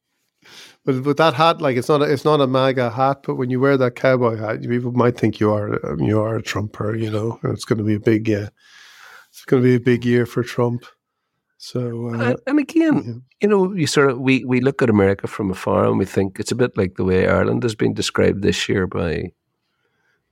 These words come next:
Speaker 2: you know, people like Conor McGregor and this very small group of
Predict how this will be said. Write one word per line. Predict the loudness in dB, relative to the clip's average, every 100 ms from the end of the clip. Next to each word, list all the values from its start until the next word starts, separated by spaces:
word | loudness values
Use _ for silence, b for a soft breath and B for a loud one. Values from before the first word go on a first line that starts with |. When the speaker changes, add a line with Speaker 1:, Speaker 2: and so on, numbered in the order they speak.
| -2
Speaker 2:
you | 0
know, | 0 0
people | -2 0 0
like | -2 -4 _ -14
Conor | -2 0 2
McGregor | 0 0 -2 0 0
and | 0
this | -2
very | -2 -2
small | -2 0 0 2 2 0
group | 0 0 0 -6
of | -10 -10 -20